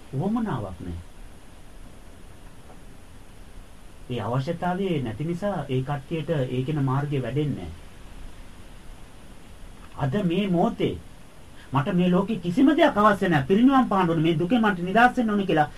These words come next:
එක අදිස්ථාන සිතකින් වැඩේට පය තියන්න බලමු. පය තියලා ඊළඟ පය උස්සන්න කලින් රාත් වෙනවා යා. හැමදේම හත්හැරුණාට පස්සේ අත්හරින්න දෙයක් තියනවද? හැමදේම හත්හැරියාම යාට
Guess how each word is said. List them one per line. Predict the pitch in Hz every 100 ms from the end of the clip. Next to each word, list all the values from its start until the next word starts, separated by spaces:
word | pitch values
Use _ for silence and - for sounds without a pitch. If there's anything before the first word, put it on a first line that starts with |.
| -
එක | 208 - 330 -
අදිස්ථාන | 196 240 285 330 330
සිතකින් | 277 269 320 226 143 - - - - - - - - -
වැඩේට | 131 135 190 190
පය | 170 156 185
තියන්න | 202 196 165
බලමු. | 139 120 110 - - - - - - - - - - -
පය | 117 139 175
තියලා | 196 170
ඊළඟ | 139 180 202 180
පය | 175 170
උස්සන්න | - - 240 233
කලින් | 233 226 185
රාත් | 147 117
වෙනවා | 104 101
යා. | 90 87 - - - - - - - - - - - - - - - -
හැමදේම | - 190 208 202 196
හත්හැරුණාට | 156 175 - 220 214 208 196
පස්සේ | 202 170
අත්හරින්න | - 214 220 208
දෙයක් | 180 220
තියනවද? | - 143 113 104 110 - - - -
හැමදේම | - 175 202 226 240 233
හත්හැරියාම | 170 185 180 233 233 220 196
යාට | 185 185